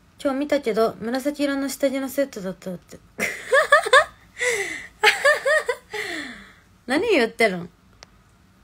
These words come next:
お家ではラ-、裸族？うん、そうですよ。そりゃ。最近ハマってます。だって。嬉しい。「なんでいつも下ネタ言ってるんですか？」って。言ってないしね。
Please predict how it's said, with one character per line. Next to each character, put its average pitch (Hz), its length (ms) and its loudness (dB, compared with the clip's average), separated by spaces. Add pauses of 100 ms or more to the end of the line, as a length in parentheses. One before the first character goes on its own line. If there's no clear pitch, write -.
(500)
お 233 100 -4
家 277 200 -6
で 320 80 0
は 240 260 4
ラ-、 233 240 -4 (500)
裸 247 160 0
族？ 233 440 -8 (960)
う 220 60 -12
ん、 208 100 -10
そ 277 180 -8
う - 20 -6
で 196 100 -6
す - 180 -14
よ。 175 60 -12 (920)
そ - 180 -16
り 180 100 -10
ゃ。 180 140 -10 (520)
最 277 200 -2
近 294 160 0
ハ 247 80 -2
マ 254 120 0
っ 277 60 -12
て 285 80 -4
ま 294 140 0
す。 294 80 -6
だ 214 60 -6
っ 202 40 -8
て。 208 120 -8
嬉 294 200 4
し 320 260 2
い。 - 60 -12 (1500)
「な 294 100 0
ん 349 60 2
で 285 80 2
い 254 40 -2
つ 247 120 -6
も 208 100 -2
下 214 160 -6
ネ 214 180 -4
タ - 60 -12
言 220 80 -4
っ - 20 -6
て 226 140 -6
る 226 80 -2
ん 214 40 -4
で 202 60 -4
す - 140 -12
か？」 202 120 -8
っ 180 40 -6
て。 - 100 -20 (300)
言 226 100 -4
っ - 40 -10
て - 140 4
な 427 160 8
い 392 60 6
し 240 160 -2
ね。 170 160 -2